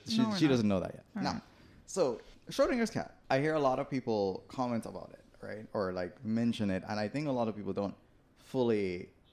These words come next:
Speaker 1: understand what it was, right? So here was the idea. Schrodinger's cat, first of all, was not a real cat. <gasps> There was not. The kind of the, kind of the whole point of the theory is
Speaker 2: Gasp.
Speaker 1: that it's not a real cat. But essentially, it was
Speaker 2: Oh,
Speaker 1: an
Speaker 2: no.
Speaker 1: idea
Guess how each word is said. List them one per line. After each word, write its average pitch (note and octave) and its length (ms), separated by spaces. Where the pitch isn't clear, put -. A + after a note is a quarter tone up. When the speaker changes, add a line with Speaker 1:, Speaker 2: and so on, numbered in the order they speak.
Speaker 1:
understand A#2+ 580
what F#2+ 140
it F2 100
was, E2+ 280
right? F#2+ 240
So - 140
here D3+ 140
was E3 100
the D3 100
idea. F#2 200
Schrodinger's G#3 420
cat, A#2+ 380
first C#3+ 180
of G2 80
all, E2 200
was G#2 160
not F#2+ 220
a A2 60
real F#2 240
cat. - 200
<gasps> - 40
There B2+ 140
was A#2 160
not. C3 220
The D#3 80
kind G#3 220
of D#3+ 60
the, - 60
kind D#3 160
of C#3 40
the B2+ 60
whole A#2+ 100
point F3 380
of B2 80
the - 60
theory A2 300
is G2 40
Speaker 2:
Gasp. G2 140
Speaker 1:
that - 80
it's - 100
not G2 160
a - 20
real F#2+ 140
cat. - 300
But A#2 100
essentially, B2+ 560
it G#2+ 140
was G#2+ 160
Speaker 2:
Oh, G#2+ 40
Speaker 1:
an A2 40
Speaker 2:
no. A2 80
Speaker 1:
idea G#2+ 640